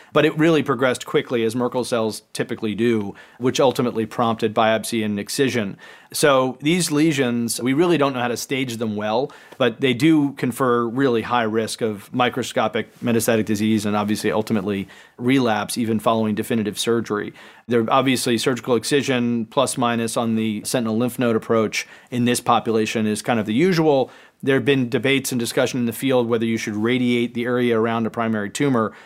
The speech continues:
but of course that doesn't help the patients who have microscopic metastatic disease to lung and elsewhere, which are the most common, you know, long-term sort of sequelae,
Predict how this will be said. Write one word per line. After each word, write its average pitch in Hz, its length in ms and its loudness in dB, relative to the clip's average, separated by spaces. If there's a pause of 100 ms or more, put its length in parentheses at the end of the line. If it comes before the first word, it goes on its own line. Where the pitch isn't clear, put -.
(160)
but 113 100 -4
of - 80 -6
course 123 220 2
that 135 140 4
doesn't 120 240 2
help 123 340 0
the 113 80 -8
patients 113 340 -4
who 113 60 -4
have 113 160 0
microscopic 110 640 -2
metastatic 110 420 -2
disease 107 400 -2
to 110 120 -6
lung 107 300 -2
and 104 100 -4
elsewhere, 113 420 -2
which 101 300 -6 (260)
are 113 120 0
the 107 80 -2
most 107 260 0
common, 104 560 -2 (300)
you 110 100 -2
know, 107 100 -2
long-term 104 840 0
sort 113 160 -2
of 98 80 -6
sequelae, 107 640 0